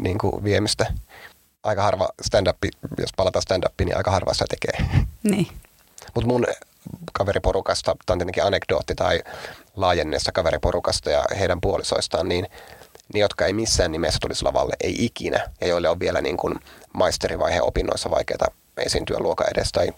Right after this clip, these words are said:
Speaker 1: Teamsissa, ja ymmärrän sen ihan täysin,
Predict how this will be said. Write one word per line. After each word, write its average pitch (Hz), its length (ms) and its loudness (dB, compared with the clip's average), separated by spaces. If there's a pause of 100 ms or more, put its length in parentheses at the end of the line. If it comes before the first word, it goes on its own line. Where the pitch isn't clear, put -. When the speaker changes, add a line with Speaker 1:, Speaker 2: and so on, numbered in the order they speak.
(260)
Speaker 1:
Teamsissa, - 480 0 (840)
ja 92 240 0
ymmärrän 98 340 0
sen - 300 0
ihan 101 180 0
täysin, 127 300 2